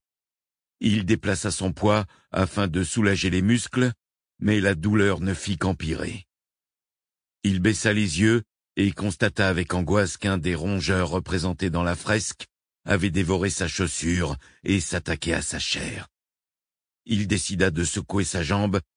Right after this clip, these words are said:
sans faire de bruit. Ce ne fut qu'un demi-succès. La bête lâcha prise, mais les militaires l'entendirent et approchèrent.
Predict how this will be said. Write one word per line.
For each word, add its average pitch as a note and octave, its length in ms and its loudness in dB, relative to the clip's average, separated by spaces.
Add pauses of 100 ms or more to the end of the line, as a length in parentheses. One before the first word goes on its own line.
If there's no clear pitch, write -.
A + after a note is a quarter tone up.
sans G#2+ 280 -2
faire F#2+ 260 -4
de F2 120 0
bruit. - 360 -8 (1120)
Ce - 100 -6
ne F#2+ 140 4
fut F#2+ 180 -2
qu'un F#2 140 0
demi-succès. E2 800 -2 (600)
La F#2 200 2
bête F#2 300 0
lâcha F2 300 -2
prise, A#2 460 0 (400)
mais F#2+ 240 2
les F#2 160 2
militaires F2+ 840 0
l'entendirent E2+ 840 -2 (500)
et F2+ 120 4
approchèrent. - 760 -8